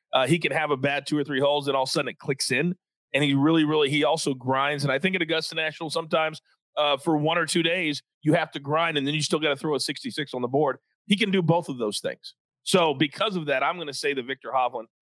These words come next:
will have the best week this week. Uh, but Collin Morikawa, I could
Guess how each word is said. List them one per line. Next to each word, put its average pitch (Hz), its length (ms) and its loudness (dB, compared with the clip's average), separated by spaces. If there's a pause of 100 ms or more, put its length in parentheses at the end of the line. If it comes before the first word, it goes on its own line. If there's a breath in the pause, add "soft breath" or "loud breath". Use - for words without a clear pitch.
(160)
will 127 100 2
have 127 260 -2
the 127 80 -2
best 113 340 -2
week 113 260 -4
this 117 240 -8
week. 113 220 -2 (280)
Uh, 110 260 2
but 131 320 0 (800)
Collin 156 240 4
Morikawa, 131 500 0
I 135 140 0
could 131 160 -4